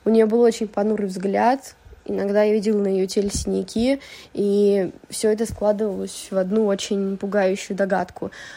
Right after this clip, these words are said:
Однажды я слышала очень сильные крики, и как человек убегал из квартиры, я открыла дверь и увидела, что там стоял мужчина, очень свирепый, у него были ужасные красные, м, будто бы налитые кровью глаза.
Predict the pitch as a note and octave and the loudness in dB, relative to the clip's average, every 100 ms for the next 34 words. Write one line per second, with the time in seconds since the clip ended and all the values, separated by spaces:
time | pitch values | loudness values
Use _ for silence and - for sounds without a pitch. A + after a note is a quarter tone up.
0 | - F#3+ G3 A3 G3+ G#3+ G3+ G3+ G3+ - | -8 -4 0 -2 0 -2 0 -2 -4 -4
1 | A3 G3+ G3+ G3+ G#3 G3+ G#3+ G3+ G3 G3+ | -4 -4 -4 -4 -4 -4 -2 0 -2 -2
2 | G#3 B3+ C4 - A#3 G#3+ - - - - | -2 0 -2 0 -2 -2 -14 -20 -20 -18
3 | - G3+ G3+ G3+ G#3 F#3+ - G3+ - G3 | -8 -4 -2 0 0 -2 -10 -10 -8 -4
4 | G#3 A#3 G3+ G3+ F#3 F3+ F#3 F#3 - G3+ | -4 -4 -4 0 -2 -2 -10 -8 -4 -2
5 | F#3 G3 G3 - G3 F#3 F#3 A#3+ D4 - | 0 -2 -4 -6 -4 -2 2 2 0 -10
6 | - F#3 F#3+ A3 G#3 G#3+ G3+ - G3 G3+ | -4 0 2 2 2 2 2 -4 -2 -2
7 | G#3 - G3 G3 G3 - - A3+ A#3 G3 | 0 0 2 2 0 -4 -4 -2 0 -2
8 | G3 G#3 - F#3+ F#3+ G#3+ - A3 G3+ G#3 | 0 -4 -2 -2 0 0 2 2 4 2
9 | F#3+ G#3 G3+ - - - G3+ F#3 G3+ G3+ | 4 4 2 -4 -16 -8 0 2 4 4
10 | G3 F#3 G3 G3+ G#3+ G#3+ G#3+ F#3+ E3+ - | 6 4 4 4 2 2 0 0 -2 -4
11 | G3+ G3 G3 G#3 F#3+ F#3+ F#3 F#3 F#3+ G3+ | 0 0 -2 -4 -4 -2 -4 -4 -2 0
12 | G3 G3 G3 F#3+ G#3 G3 G3 G3+ G#3+ G3 | 0 -2 -2 -4 -2 -2 2 2 2 -2
13 | F#3 G#3 F#3+ F#3 G3 G3 G#3 B3+ | 0 2 2 2 2 4 4 2